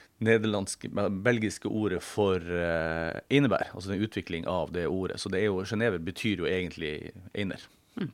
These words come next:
Speaker 1: einebær. Eh, og, eh, det er jo ikke helt tilfeldig at man har begynt å bruke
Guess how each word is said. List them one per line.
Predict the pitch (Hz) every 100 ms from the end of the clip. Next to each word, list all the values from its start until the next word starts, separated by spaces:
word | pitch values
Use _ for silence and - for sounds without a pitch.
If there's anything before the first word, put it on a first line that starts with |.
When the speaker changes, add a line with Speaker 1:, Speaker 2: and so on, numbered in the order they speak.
| -
Speaker 1:
einebær. | 98 87 - - -
Eh, | 101 98 98 95 95 95 95 95 98 98 -
og, | 104 104 104 101
eh, | 98 - - - - - - - -
det | - 113
er |
jo | 120
ikke | 104
helt | 117 101
tilfeldig | - 131 123 95 85
at | - - - -
man | 95 90
har | 90 92
begynt | 87 95 92
å |
bruke | 85 98 101 95